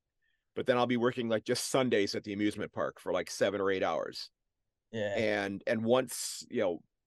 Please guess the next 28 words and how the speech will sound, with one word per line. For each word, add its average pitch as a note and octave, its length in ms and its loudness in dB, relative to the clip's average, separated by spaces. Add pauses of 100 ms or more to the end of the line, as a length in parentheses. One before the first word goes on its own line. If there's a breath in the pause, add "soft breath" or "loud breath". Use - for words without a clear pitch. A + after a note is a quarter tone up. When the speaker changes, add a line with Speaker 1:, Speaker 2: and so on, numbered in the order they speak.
(580)
Speaker 1:
once C3+ 400 2
they C#3+ 120 2
get B2 200 2
to C3+ 100 -4
what A#2+ 120 4
they A#2 120 -2
call A2+ 200 2
their G2+ 140 4
Halloween A#2 580 2
weekends F#2+ 560 -4
or E2+ 120 -2
Hallow A#2 300 2
weekends, F#2+ 500 -4
they're G2 180 4
actually, G2+ 560 0
uh, F2 220 0 (1600)
they A#2 140 2
actually A#2 260 0
bump A2+ 360 -2
up A2 160 0
your G2 120 -2
pay A#2 340 0
during F#2+ 240 0
those, G2+ 340 0
those G#2+ 220 2
days G2 300 0
by, F2 340 0
uh, D#2+ 340 -2